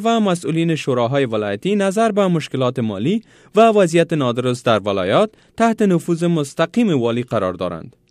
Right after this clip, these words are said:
تعیین و تقرر مقامات عالی دولتی، به خصوص والیان، روی مصلحت‌های سیاسی صورت گرفته و شایستگی در نظر گرفته نمی شود که این مشکل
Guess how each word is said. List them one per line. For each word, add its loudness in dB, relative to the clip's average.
تعیین 4
و 4
تقرر 0
مقامات -2
عالی 0
دولتی، 0
به 0
خصوص -4
والیان، 2
روی 4
مصلحت‌های -2
سیاسی -4
صورت 2
گرفته 2
و 6
شایستگی 2
در 2
نظر 0
گرفته 0
نمی 2
شود -6
که 0
این 4
مشکل 2